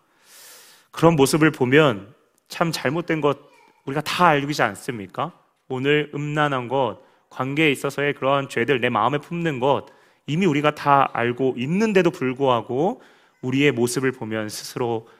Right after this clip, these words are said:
답답한 모습을 보이게 되죠. 그러면 우리는 이제는 또 다른 방법, 합리화가 아니면 새로운 방법을 한번 찾아보자 모색하게 됩니다.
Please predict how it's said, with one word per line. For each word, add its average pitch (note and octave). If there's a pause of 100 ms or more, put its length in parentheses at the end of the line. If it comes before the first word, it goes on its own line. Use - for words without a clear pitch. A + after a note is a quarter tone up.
(160)
답답한 -
모습을 G2+
보이게 G#2
되죠. F2+ (1000)
그러면 C3+
우리는 A#2+ (540)
이제는 B2+
또 C4
다른 G#3
방법, B2
합리화가 F#3+
아니면 B2 (180)
새로운 G#3
방법을 D3
한번 C3+
찾아보자 A#2
모색하게 G#2+
됩니다. F#2